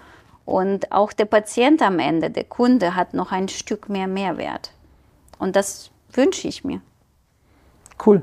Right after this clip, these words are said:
Speaker 1: Dass das am Ende so irgendwie die Leute ein Stück berührt, die sagen: Okay, ja, ist logisch, ja.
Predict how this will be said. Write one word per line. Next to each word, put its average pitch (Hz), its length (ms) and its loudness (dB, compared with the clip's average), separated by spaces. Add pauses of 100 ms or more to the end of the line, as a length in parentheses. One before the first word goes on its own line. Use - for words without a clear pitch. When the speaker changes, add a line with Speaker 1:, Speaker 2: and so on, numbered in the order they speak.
(120)
Speaker 1:
Dass 196 180 -2
das 208 220 -2
am 208 160 2
Ende 226 320 2
so 220 180 2
irgendwie 220 360 -2
die 208 100 -2
Leute 208 260 4
ein 196 40 -10
Stück 196 280 -6
berührt, 214 460 0
die 226 80 -8
sagen: 220 260 2
Okay, 247 540 -2 (960)
ja, 254 360 0 (640)
ist - 240 -12
logisch, 214 500 0
ja. 240 200 -4